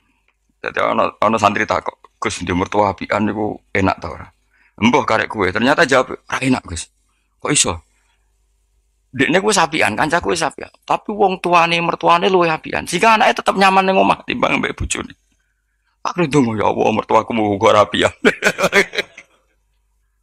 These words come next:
Ternyata baru kayak rapian iku, anak iku nyaman mbek bojone. Mergo ning omah luwih ganas.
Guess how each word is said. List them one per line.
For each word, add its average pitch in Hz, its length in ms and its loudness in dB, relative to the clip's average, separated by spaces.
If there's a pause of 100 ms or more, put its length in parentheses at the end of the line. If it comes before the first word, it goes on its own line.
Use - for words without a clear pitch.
Ternyata 185 420 2
baru 143 240 4
kayak 151 220 4
rapian 151 400 2
iku, - 340 -2 (140)
anak 147 320 -6
iku - 100 -8
nyaman 147 400 0
mbek 101 140 -4
bojone. 107 400 -2
Mergo 135 180 2
ning 151 140 2
omah 151 240 4
luwih 135 180 0
ganas. 95 480 -2